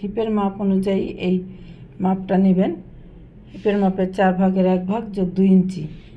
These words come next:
নিলেই যো-, দুই ইঞ্চি যোগ করবেন, কেন সেলাইতে চলে যাবে আপনার হাফ হাফ এক ইঞ্চি এবং এক ইঞ্চি, এক ইঞ্চি, দুই ইঞ্চি লুজ থাকবে।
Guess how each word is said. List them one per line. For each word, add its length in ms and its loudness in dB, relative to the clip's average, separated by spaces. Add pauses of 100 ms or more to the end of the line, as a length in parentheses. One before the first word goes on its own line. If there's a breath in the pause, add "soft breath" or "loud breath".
(260 loud breath)
নিলেই 340 2 (1040)
যো-, 160 -2 (100)
দুই 200 0
ইঞ্চি 200 -6 (120)
যোগ 120 2 (120)
করবেন, 280 -2 (340)
কেন 160 0 (320)
সেলাইতে 400 0 (120)
চলে 220 2
যাবে 140 0 (100)
আপনার 280 -2
হাফ 220 0
হাফ 140 -2 (120)
এক 160 -4
ইঞ্চি 240 -4 (460 loud breath)
এবং 120 0 (160)
এক 60 -6 (100)
ইঞ্চি, 180 0 (120)
এক 140 -8
ইঞ্চি, 180 0 (100)
দুই 180 4
ইঞ্চি 200 -4 (180)
লুজ 140 2 (120)
থাকবে। 300 -8